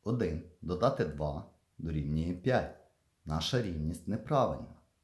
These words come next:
Нам потрібно перемістити один сірник, щоб наша рівність була правильною. Це є досить простенька математична задачка,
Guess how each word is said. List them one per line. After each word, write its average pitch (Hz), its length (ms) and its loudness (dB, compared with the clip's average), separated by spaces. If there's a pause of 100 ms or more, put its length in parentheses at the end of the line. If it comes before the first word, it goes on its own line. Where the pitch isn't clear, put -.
(300)
Нам 78 320 0
потрібно 120 680 -2
перемістити 92 800 -2
один 87 360 -4
сірник, 71 640 -6 (300)
щоб - 260 -8
наша 78 420 0
рівність 76 520 -2
була 71 260 -2
правильною. 120 640 0 (960)
Це 202 200 4
є 190 60 8
досить 180 420 4
простенька 117 500 2
математична 87 760 -2
задачка, 80 600 -4